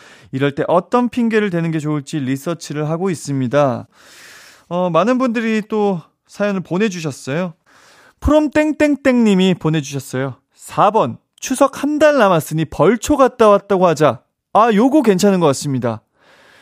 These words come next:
라이크 땡땡땡님, 사 번. 아, 저, 저, 전부 다 지금 일, 이, 삼 번에서 못 고르고 계십니다. 사 번, 태양을 너무 사랑해서 탔다고 한다.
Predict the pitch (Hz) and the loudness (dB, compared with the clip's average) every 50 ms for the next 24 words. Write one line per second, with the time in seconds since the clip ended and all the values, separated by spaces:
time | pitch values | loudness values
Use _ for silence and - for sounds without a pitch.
0 | _ _ - 147 190 240 277 277 277 - - 262 247 233 - 226 214 - 190 165 | _ _ 0 2 2 4 2 0 -2 -4 -2 -2 0 0 0 -2 -2 0 0 0
1 | 160 143 131 135 170 226 269 302 - _ _ _ _ _ _ _ _ _ _ _ | 0 0 0 0 0 -2 -2 -4 -8 _ _ _ _ _ _ _ _ _ _ _
2 | _ _ - - - 190 196 190 214 185 151 123 101 _ _ _ _ _ - 135 | _ _ -14 -4 0 0 0 2 2 0 -2 -2 -6 _ _ _ _ _ 0 0
3 | 143 147 - - - - 151 - - - - - - - _ - 180 147 151 - | 2 2 2 0 0 0 -2 -4 -6 -20 -20 -20 -20 -18 _ -8 -8 -8 -8 -10
4 | _ _ _ _ - 170 196 226 254 269 254 240 220 175 - - 170 185 202 240 | _ _ _ _ -2 -2 0 0 2 4 4 4 4 2 2 2 2 2 4 4
5 | 269 285 254 277 269 254 226 240 233 226 196 202 160 135 147 151 - - 254 247 | 2 4 4 2 2 4 2 2 4 4 2 0 0 -2 -4 -4 -4 -4 -2 -2
6 | 240 220 190 170 156 - - 151 135 131 120 135 131 113 - - _ _ _ - | -2 -2 0 -2 -2 -2 -2 -4 -4 -4 -2 -2 -2 -4 -4 -12 _ _ _ -20
7 | - - - - - _ _ - - - 240 226 233 - 143 - - - 269 277 | -20 -20 -20 -20 -20 _ _ -10 -2 0 2 2 2 0 0 -2 -4 2 4 4
8 | 285 285 277 277 269 226 190 185 196 208 - - 220 254 262 254 247 - - - | 4 4 4 4 4 4 4 2 2 0 -2 -2 0 0 2 2 2 0 -2 -2
9 | - 240 - - 233 220 202 190 160 143 131 127 123 117 104 - | -2 -2 2 2 2 4 4 4 4 2 2 2 2 0 0 -6